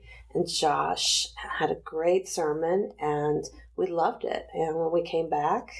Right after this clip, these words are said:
uh, we moved in. We came back one more time before we moved in, came again. And when we moved here, we came again. And the timing was just perfect because they were forming the, uh, they had the luncheon for potential new members. And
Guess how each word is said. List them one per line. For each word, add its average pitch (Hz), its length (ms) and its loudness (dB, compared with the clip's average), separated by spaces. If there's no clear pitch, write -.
uh, 143 160 -6
we 147 140 -2
moved 156 440 0
in. 160 280 -2
We 165 120 2
came 175 180 0
back 156 180 0
one 156 180 0
more 202 200 0
time 175 240 -2
before 170 200 -2
we 156 100 0
moved 156 140 -2
in, 170 280 0
came 160 200 -2
again. 156 500 0
And 165 120 -2
when 160 140 2
we 156 200 0
moved 170 220 0
here, 180 400 0
we 165 60 -18
came 165 240 2
again. 165 540 0
And 180 140 2
the 170 100 6
timing 196 500 0
was 180 220 -4
just - 380 -4
perfect 185 600 -2
because 156 340 -2
they 156 120 2
were 156 140 -2
forming 156 580 0
the, 151 340 0
uh, 151 180 0
they 151 140 2
had 151 260 -2
the 156 100 0
luncheon 151 760 0
for 151 480 0
potential 151 400 -2
new 151 160 2
members. 151 840 0
And 147 240 -2